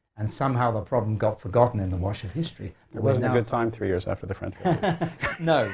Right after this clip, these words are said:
Speaker 1: no, it wasn't. They had a few other things to think about. But staggeringly, they spotted that problem already from the beginning, as he points out. And we haven't solved it now,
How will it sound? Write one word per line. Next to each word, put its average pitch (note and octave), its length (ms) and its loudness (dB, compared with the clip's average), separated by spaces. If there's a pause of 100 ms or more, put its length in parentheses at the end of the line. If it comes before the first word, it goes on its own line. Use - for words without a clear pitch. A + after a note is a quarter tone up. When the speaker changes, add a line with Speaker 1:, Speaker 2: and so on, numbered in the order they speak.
Speaker 1:
no, C3+ 140 2
it D#3 120 2
wasn't. C#3 340 2
They G#2+ 80 0
had C3 140 2
a C3 40 4
few D3+ 180 0
other B2+ 180 2
things B2 260 -4
to B2 80 0
think C#3 240 4
about. E2 360 -2
But C3+ 240 -2 (420)
staggeringly, A#2 840 -2 (200)
they G#2+ 80 -2
spotted G#2+ 460 -2
that A#2 240 -4
problem - 420 -4
already A2 540 2
from - 200 -12
the A2 80 0
beginning, A2+ 480 0
as - 100 -20
he G2 80 -12
points G#2+ 360 -4
out. G2+ 180 0 (200)
And A2 100 -2
we G#2 100 0
haven't D3+ 240 2
solved E2+ 360 -4
it - 100 -14
now, F2+ 340 -8